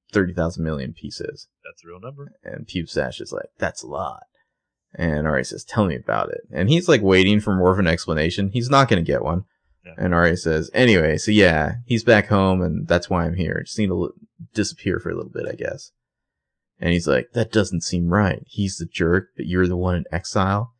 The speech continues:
Speaker 1: Shouldn't it be the other way around?"
Speaker 2: Oh,
Speaker 1: Not
Speaker 2: side
Speaker 1: that I'm
Speaker 2: note.
Speaker 1: complaining or anything.
Speaker 2: Yeah. Uh, she's like, "You better not be," and they snuggle close.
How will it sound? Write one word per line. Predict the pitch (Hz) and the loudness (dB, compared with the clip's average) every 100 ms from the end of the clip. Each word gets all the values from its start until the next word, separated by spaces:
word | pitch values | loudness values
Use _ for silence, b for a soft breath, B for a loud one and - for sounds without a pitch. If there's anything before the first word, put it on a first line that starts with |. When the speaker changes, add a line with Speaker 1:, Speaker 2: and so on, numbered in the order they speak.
| _ | _
Speaker 1:
Shouldn't | - - 123 104 | -8 -2 0 0
it | 80 | -2
be | 98 | -4
the | 90 87 | -2 0
other | 85 92 | 0 0
way | 85 | -2
around?" | 80 87 87 95 107 - - | -2 -4 -2 -2 -4 -6 -2
Speaker 2:
Oh, | 143 117 | 0 2
Speaker 1:
Not | 117 127 | 4 6
Speaker 2:
side | 143 | 6
Speaker 1:
that | 101 | 4
I'm | 104 | 2
Speaker 2:
note. | 110 | 0
Speaker 1:
complaining | - - 82 92 87 - | -6 -6 -4 -4 -4 -8
or | - | -12
anything. | - - - 92 104 _ | -12 -10 -8 -8 -10 _
Speaker 2:
Yeah. | 123 104 85 _ _ _ | -4 -4 -6 _ _ _
Uh, | 113 90 | -12 -8
she's | 127 | -6
like, | 117 110 | -6 -8
"You | 104 | -10
better | 101 107 | -8 -8
not | 80 _ | -10 _
be," | 80 | -14
and | 78 | -12
they | 80 | -18
snuggle | 98 95 90 | -12 -10 -8
close. | 104 92 | -4 -4